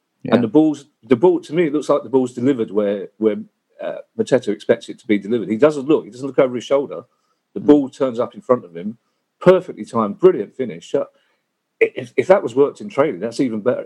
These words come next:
Speaker 2: an even better goal than it, than it actually was. But that was a, that was a beautiful goal. It's a joy to watch that goal. And as I say, Wilf as well, I,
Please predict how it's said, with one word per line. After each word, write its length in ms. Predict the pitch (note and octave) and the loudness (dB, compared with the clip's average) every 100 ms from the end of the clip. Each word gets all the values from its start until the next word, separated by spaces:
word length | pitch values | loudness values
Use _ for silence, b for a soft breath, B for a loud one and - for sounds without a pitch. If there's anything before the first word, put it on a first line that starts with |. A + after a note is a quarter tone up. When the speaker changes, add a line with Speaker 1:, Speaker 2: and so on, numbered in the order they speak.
| - | -8
Speaker 2:
an 140 | A#2 | -2
even 180 | B2+ A2 | -2 0
better 220 | B2 A2 | -2 -2
goal 200 | G2+ G2+ | -4 -4
than 140 | G2 G2+ | -4 -10
it, 140 | - _ _ - | -10 _ _ -8
than 100 | A2+ | -6
it 100 | A2+ | -6
actually 260 | A#2+ - | -8 -2
was. 160 | C#3 B2 | -2 0
But 120 | B2+ | -4
that 120 | G3 | -6
was 140 | E3 C#3 | -6 -6
a, 60 | |
that 800 | A2+ _ _ _ _ _ _ - | -6 _ _ _ _ _ _ -10
was 100 | G#3+ | -10
a 20 | E3 | -8
beautiful 460 | - A3+ - - | 0 0 0 -12
goal. 180 | - F2 | -8 -8
It's 120 | - | -8
a 40 | B2+ | -10
joy 280 | - A3 | 0 0
to 140 | A3+ A2+ | 0 -4
watch 200 | D3+ - | -4 -4
that 180 | - - | -12 -8
goal. 240 | D#2 E2 G#2+ | -10 -10 -12
And 220 | A#2 A2 _ _ _ _ _ _ | -14 -14 _ _ _ _ _ _
as 100 | C#3+ | -4
I 60 | E3+ | -4
say, 180 | - E3 | 0 0
Wilf 400 | C#3 F#3 E3+ C3+ | 2 2 2 -6
as 100 | A#2+ | -2
well, 400 | D3+ C#3+ C3 - _ _ _ _ _ - - | 0 0 -4 -12 _ _ _ _ _ -18 -12
I, 80 | - | -6